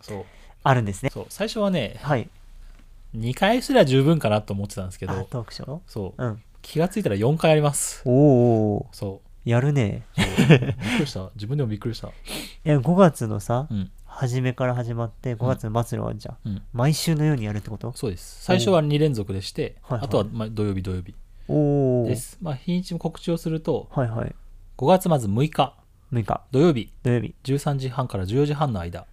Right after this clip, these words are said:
Speaker 2: おう。
Speaker 1: これは古典開催記念のトークショーをまずしようと思ってます。
Speaker 2: お、五月三日に始まって、
Speaker 1: そうです。
Speaker 2: その、六日の週末にやると。
Speaker 1: そうですね。
Speaker 2: はいはい。
Speaker 1: これは、まあ、まあ、かい-、まあ、全体的なトークショーということで、まあ、
Speaker 2: うんうん。
Speaker 1: 田舎で恋愛をするとか、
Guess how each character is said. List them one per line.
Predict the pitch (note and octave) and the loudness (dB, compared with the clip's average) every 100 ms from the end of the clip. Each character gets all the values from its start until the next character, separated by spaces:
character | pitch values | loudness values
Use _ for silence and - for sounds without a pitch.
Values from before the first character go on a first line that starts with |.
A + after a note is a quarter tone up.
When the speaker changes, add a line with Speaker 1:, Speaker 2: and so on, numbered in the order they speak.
| - - | -20 -10
Speaker 2:
お | B2 A2 | -4 -4
う。 | A2 | -4
Speaker 1:
こ | - | -2
れ | F3+ | 2
は | - | 0
古 | - | -2
典 | D3 F#3 | -2 0
開 | F#3 F3+ | 0 -2
催 | F3+ F3 | 0 -2
記 | E3+ | 0
念 | E3 A2 | 2 2
の | |
ト | G2+ A#2 | 0 -4
ー | |
ク | - | -4
シ | A2+ | -4
ョ | |
ー | G2 | -4
を | G2 | -2
ま | G2+ | -4
ず | F#2+ | -4
し | - | -4
よ | G2+ | -6
う | |
と | F2+ | -6
思 | F#2 F#2 | -10 -6
っ | |
て | C3 | -2
ま | B2+ D#3 | 0 -2
す。 | - - - B2 | -4 -14 -18 -8
Speaker 2:
お、 | |
五 | C3 | -6
月 | B2 A#2 | -6 -4
三 | B2+ | -6
日 | - D#3+ | -2 0
に | |
始 | D3+ C#3+ | 0 0
ま | C#3 | -2
っ | C3+ | -4
て、 | - C#3 C3+ | -4 -4 -4
Speaker 1:
そ | - | -4
う | C3 | -4
で | |
す。 | B2+ | -2
Speaker 2:
そ | |
の、 | A#2 A2+ A2+ A#2+ B2+ B2+ | -2 -4 -6 -8 -8 -6
六 | B2 D3+ | -2 0
日 | D3+ C#3 | 0 0
の | C3 | -2
週 | B2+ C#3+ C3+ | -4 -2 -2
末 | C3 | -2
に | |
や | A2+ | -4
る | G#2+ | -6
と。 | - | -10
Speaker 1:
そ | - | -12
う | A#2 | -12
で | |
す | F#2+ | -10
ね。 | F#2 - | -14 -6
Speaker 2:
は | C3+ | -4
い | |
は | G#2+ | -4
い。 | C#3+ - - - - | -8 -14 -20 -20 -4
Speaker 1:
こ | E3+ | 0
れ | |
は、 | F#3 D#3 A2 | 4 4 4
ま | B2+ | -4
あ、 | - - - - - | -8 -14 -20 -18 -8
ま | B2+ | -8
あ、 | - | -4
か | D3 | -4
い-、 | |
ま | D3 C#3 | -2 -4
あ、 | A2 | -4
全 | C3 D#3+ | -2 0
体 | E3+ E3 | 0 0
的 | E3 | 0
な | D#3 | 0
ト | D3 C#3+ | 2 0
ー | |
ク | - | 0
シ | |
ョ | |
ー | G#2 | -6
と | |
い | F#2+ | -6
う | |
こ | F#2+ | -8
と | |
で、 | G#2 G2 | -8 -6
ま | B2 | -2
あ、 | |
Speaker 2:
う | C3+ | 2
ん | |
う | |
ん。 | |
Speaker 1:
田 | F3 G3 | 4 4
舎 | |
で | F3+ | 2
恋 | D3+ D#3 D#3+ | 4 2 4
愛 | |
を | D#3+ | 2
す | D#3 | 0
る | C#3+ | -4
と | - | -6
か、 | - - | -8 -12